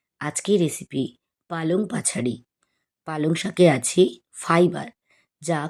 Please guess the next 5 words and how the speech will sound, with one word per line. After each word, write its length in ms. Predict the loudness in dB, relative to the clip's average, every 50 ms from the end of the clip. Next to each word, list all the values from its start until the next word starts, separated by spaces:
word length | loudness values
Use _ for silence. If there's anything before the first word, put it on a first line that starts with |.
| -2
কোষ্ঠকাঠিন্য 720 | 2 2 2 4 2 0 0 2 0 0 0 -2 0 0 0 0 4 6
দূর 140 | 6 6 6 4
করে। 260 | -2 -8 -8 -8 -10 -12 _ _ _ _ _ _ _ _ _ _ _ _ -6
ভিটামিন 440 | -4 0 4 4 6 6 6 4 2 2 2
ই 20 | 0